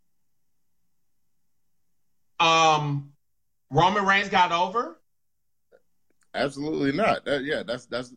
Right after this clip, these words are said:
Speaker 2: that's what I'm asking. I'm
Speaker 1: Oh,
Speaker 2: asking,
Speaker 1: okay,
Speaker 2: like,
Speaker 1: okay. That, that, that, that,
Speaker 2: were
Speaker 1: I,
Speaker 2: they,
Speaker 1: that's, that's what I
Speaker 2: were
Speaker 1: was
Speaker 2: they,
Speaker 1: checking.
Speaker 2: were they succe-, were they successful at what?
Speaker 1: Were they success-, well, that's what I was actually asking.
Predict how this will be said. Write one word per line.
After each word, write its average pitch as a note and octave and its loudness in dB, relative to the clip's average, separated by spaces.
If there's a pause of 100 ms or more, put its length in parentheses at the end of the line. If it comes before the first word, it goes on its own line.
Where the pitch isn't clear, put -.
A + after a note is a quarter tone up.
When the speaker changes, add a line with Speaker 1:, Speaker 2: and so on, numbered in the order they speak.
Speaker 2:
that's B2+ -12
what A#2+ -16
I'm G#2+ -12
asking. A#2+ -10
I'm F#3 -2
Speaker 1:
Oh, F#3 4
Speaker 2:
asking, E3 -2
Speaker 1:
okay, D#3 -4
Speaker 2:
like, D3+ -4
Speaker 1:
okay. D3+ -4
That, D3+ -2
that, D#3 -4 (100)
that, C3 -10
that, C3 -6
Speaker 2:
were C3 2
Speaker 1:
I, B2 2
Speaker 2:
they, A2+ -2
Speaker 1:
that's, C#3 -6
that's B2 -20 (180)
what B2 0
I - 2
Speaker 2:
were A#2+ 2
Speaker 1:
was A2+ -2
Speaker 2:
they, A#2+ -2
Speaker 1:
checking. A#2 -4
Speaker 2:
were A#2 -6
they A#2+ -8
succe-, A#2+ -14
were A2+ -10
they A2+ -6
successful A#2 -12
at F2+ -10
what? G2 -12 (760)
Speaker 1:
Were E3+ 4
they F3 0
success-, F3+ -6 (100)
well, C#3 -4 (240)
that's E3+ 0
what D#3 0
I C#3 4
was B2+ -2
actually C3 -4
asking. B2+ -4